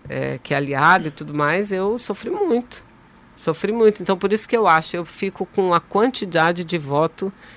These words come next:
que eu tive, que foi muito grande. Pra quem não tinha recurso,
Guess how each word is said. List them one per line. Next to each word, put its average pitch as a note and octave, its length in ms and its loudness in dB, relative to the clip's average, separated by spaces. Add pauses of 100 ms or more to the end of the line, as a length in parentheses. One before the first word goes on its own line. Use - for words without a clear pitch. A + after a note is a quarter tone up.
(120)
que - 140 0
eu E3 80 2
tive, D#3+ 400 -2
que - 160 -14
foi E3+ 300 -2 (280)
muito D#3+ 640 2
grande. D#3 440 -2
Pra D3 160 -4
quem E3+ 160 -4
não E3+ 100 0
tinha G3 200 0
recurso, F3+ 680 0